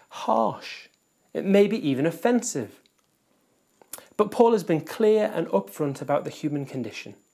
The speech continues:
He's shown us this before, as we've seen at the start of Ephesians chapter two. He-, here, Paul is describing an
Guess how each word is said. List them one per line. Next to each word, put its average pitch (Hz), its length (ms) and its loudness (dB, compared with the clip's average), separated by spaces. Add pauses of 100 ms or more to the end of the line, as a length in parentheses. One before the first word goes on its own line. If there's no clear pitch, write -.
(540)
He's 202 360 0
shown 233 360 4
us 165 80 0
this 151 180 -4
before, 180 500 4
as 160 140 2
we've 190 160 0
seen 226 260 4
at 165 80 0
the 180 60 -2
start 185 400 4
of 190 80 -2
Ephesians 156 680 0 (320)
chapter - 360 0
two. 240 440 0 (880)
He-, 202 160 4
here, 226 300 6
Paul 214 400 2
is 190 80 0
describing 165 680 0
an 160 100 -6